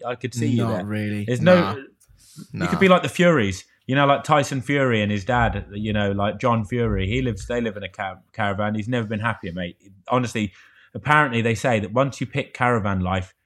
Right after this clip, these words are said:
Speaker 1: you never leave caravan life. You, it,
Speaker 2: Well, it
Speaker 1: it's,
Speaker 2: is.
Speaker 1: it's a, it's a
Speaker 2: 'Cause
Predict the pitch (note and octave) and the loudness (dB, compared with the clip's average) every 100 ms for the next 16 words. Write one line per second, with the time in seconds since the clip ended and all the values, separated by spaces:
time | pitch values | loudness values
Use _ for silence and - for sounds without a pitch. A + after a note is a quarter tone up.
0 | _ G#2+ A2+ A2+ A2 G#2+ G2+ G#2 G2+ F2+ | _ 0 2 2 2 0 0 0 -2 -4
1 | G2 F2+ E2 F2 E2+ E2+ E2+ - _ _ | -4 -4 -4 -6 -4 -6 -8 -12 _ _
2 | _ _ - G2+ G#2 - _ - G#2 - | _ _ -4 -2 -2 -6 _ -16 -12 -2
3 | E3 D#3+ F3 G#3 B2 - G#2+ G#2 - - | 0 2 2 2 0 0 -2 -2 -6 -10
4 | - _ _ _ _ _ _ _ - F3 | -16 _ _ _ _ _ _ _ 0 0
5 | - | 0